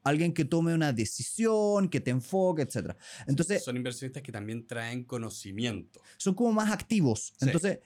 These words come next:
Speaker 1: ahí un poco lo que le pasa a, a la persona que está buscando capital es, "Necesito tanto el capital como para renunciar a un pedazo de mi independencia en la toma de decisiones",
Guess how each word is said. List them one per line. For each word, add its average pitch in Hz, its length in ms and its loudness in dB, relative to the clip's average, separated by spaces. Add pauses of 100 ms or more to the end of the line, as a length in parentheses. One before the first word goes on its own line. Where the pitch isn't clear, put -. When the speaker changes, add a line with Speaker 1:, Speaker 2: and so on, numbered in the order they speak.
(400)
Speaker 1:
ahí 202 200 2
un 220 120 4
poco 220 520 0
lo 156 240 2
que 156 100 0
le 147 140 2
pasa 180 420 0
a, - 20 2 (120)
a 131 80 2
la 127 100 2
persona 156 300 -2
que 131 80 0
está - 180 -2
buscando 202 380 2
capital 185 500 2
es, - 380 -4 (1160)
"Necesito 160 640 2
tanto 214 280 2
el 220 80 2
capital 190 560 0 (380)
como 214 420 2
para 190 460 2 (260)
renunciar 143 640 2
a 196 40 4
un 196 160 2
pedazo 170 400 2
de 185 80 0
mi 170 140 2
independencia 151 800 2
en 147 120 4
la 131 100 2
toma 165 260 2
de 185 80 2
decisiones", 208 440 0